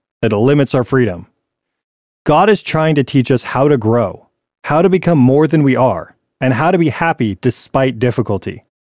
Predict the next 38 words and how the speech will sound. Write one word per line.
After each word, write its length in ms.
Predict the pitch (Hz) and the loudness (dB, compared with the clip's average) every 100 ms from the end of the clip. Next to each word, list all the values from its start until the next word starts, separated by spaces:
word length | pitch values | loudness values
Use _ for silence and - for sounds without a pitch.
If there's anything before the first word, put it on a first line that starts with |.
| _ _ - | _ _ -2
His 220 | 196 175 | 0 2
laws 280 | 180 175 127 | 4 2 0
aren't 300 | - 156 170 | 0 0 0
an 80 | 156 | 0
encroaching 480 | 135 - 165 160 156 | 0 0 0 0 0
fence 300 | 151 160 135 | 0 -2 -2
line 220 | 113 104 | -4 -2
keeping 340 | - 165 156 | -2 0 2
us 100 | 120 | 0
from 160 | - 120 | 0 -2
true 180 | - 120 | 0 0
freedom. 440 | 165 160 107 92 _ _ _ 139 | 2 2 0 -6 _ _ _ 0
They're 200 | 185 233 | 2 2
a 40 | |
guide 360 | 147 143 156 170 | 2 0 -2 -2
on 180 | 135 131 | -2 -2
how 300 | - 139 175 | -2 -2 0
to 100 | 190 | 0
grow, 520 | 123 135 123 87 - _ _ | 0 0 0 -2 -12 _ _
to 100 | - | -2
be 140 | 131 139 | 2 2
happy, 500 | 151 151 95 87 _ _ _ - | 2 -2 -4 -10 _ _ _ -2
and 160 | 151 | 0
to 100 | 139 | 4
retain 460 | 135 123 - 180 156 | 2 2 0 2 2
our 120 | 110 | 0
freedom. 400 | - 101 85 - _ _ _ _ _ _ - | -4 -8 -8 -14 _ _ _ _ _ _ -2
There's 240 | 151 151 135 | 0 2 2
no 220 | 147 185 | 2 2
happiness 500 | 165 160 139 120 - | 0 0 0 0 0
in 120 | 113 | -4
sin, 400 | - 147 87 113 _ _ _ _ _ 110 | 0 -2 -2 -10 _ _ _ _ _ -6
and 120 | 104 | -2
bad 220 | 131 139 | -2 0
choices 420 | 151 143 123 101 | 0 2 0 -2
limit 300 | 113 131 120 | 0 2 2
our 100 | 110 | 0
freedom. 380 | - 117 90 | -2 -4 -4